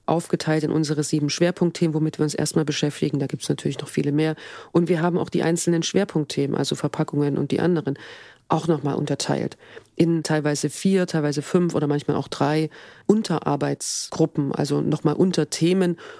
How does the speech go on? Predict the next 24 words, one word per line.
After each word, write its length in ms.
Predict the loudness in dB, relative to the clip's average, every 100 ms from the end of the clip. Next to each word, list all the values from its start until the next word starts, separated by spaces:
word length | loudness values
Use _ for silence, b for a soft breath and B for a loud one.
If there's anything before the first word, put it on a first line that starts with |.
| B
um 180 | 0 2
überhaupt 480 | 0 -2 0 -2 0
in 80 | 0
so 80 | 2
einen 220 | 0 -2 _ _
arbeitsfähigen, 800 | 0 2 2 0 0 0 2 0
diskussionsfähigen 920 | 0 -2 0 0 2 2 0 0 0
Zustand 440 | 0 0 2 0 0
zu 80 | -4
kommen. 240 | -2 0
Denn 320 | 0 0 -2
das, 200 | -2 -2
das 220 | 0 0
weißt 220 | 2 2 0
du 20 |
ja 80 | 2
selbst, 260 | 0 0
wenn 120 | 0 2
hundertzwanzig 560 | 2 2 0 0 0
Leute 200 | -2 0
in 60 | 0
einem 100 | 2
Raum 200 | 2 2
sitzen, 320 | 0 2 0